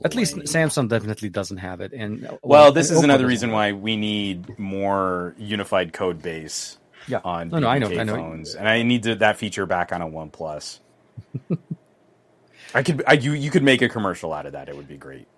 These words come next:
Speaker 1: Like, "Hey, how you doing? Did you see that? Did you see that picture I just posted? Which one?"
Speaker 2: <laughs> Yes.
Speaker 1: That one.
Speaker 2: Te-, Tech
Speaker 1: You
Speaker 2: Odyssey. Te-, t-, t-, vigorous tapping increases more vigorously.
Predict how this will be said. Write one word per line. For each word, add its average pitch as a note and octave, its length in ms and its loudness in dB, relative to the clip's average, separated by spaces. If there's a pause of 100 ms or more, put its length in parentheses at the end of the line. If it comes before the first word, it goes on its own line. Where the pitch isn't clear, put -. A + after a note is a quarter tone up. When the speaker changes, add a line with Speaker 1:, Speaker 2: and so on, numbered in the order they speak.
(360)
Speaker 1:
Like, C3+ 340 0
"Hey, C#3 460 0 (100)
how C#3+ 120 -4
you G#3 140 -2
doing? F3 260 0
Did C3 140 -4
you F3 80 -8
see C4 220 -4
that? A#3+ 140 -4
Did - 180 -16
you - 60 -8
see D4 160 0
that D4 140 2
picture C#4 200 0
I C4 60 6
just B3 180 -2
posted? C4 260 -2
Which C4+ 220 -4
one?" D#3 260 -2 (200)
Speaker 2:
<laughs> - 200 -6
Yes. E3 420 6
Speaker 1:
That F#4 180 4
one. B2+ 180 4
Speaker 2:
Te-, C#3 80 6
Tech B2 220 2
Speaker 1:
You A2+ 60 6
Speaker 2:
Odyssey. G#2+ 560 2 (460)
Te-, - 120 4 (120)
t-, D#3 140 -4
t-, B2+ 320 -12
vigorous C3 560 4
tapping G#2 880 0
increases G#2+ 720 -4
more F#2+ 200 0
vigorously. E2+ 880 -4